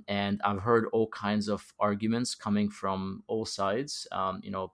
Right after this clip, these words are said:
proof of work people say that, you know, Bitcoin is valuable because there was energy expenditure that had to be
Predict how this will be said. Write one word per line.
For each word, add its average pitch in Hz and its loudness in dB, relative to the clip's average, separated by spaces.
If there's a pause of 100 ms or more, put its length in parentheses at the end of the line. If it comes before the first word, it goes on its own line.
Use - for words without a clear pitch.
proof 107 -6
of 95 -8
work 98 -2
people 98 -6
say 92 -4
that, 95 -2 (300)
you 104 -8
know, 95 2
Bitcoin 101 -4
is 92 -4
valuable 98 0
because 92 -4
there 98 -2
was 95 0
energy 101 -2
expenditure 101 -2
that 92 -2
had 107 0
to 101 -6
be 92 -4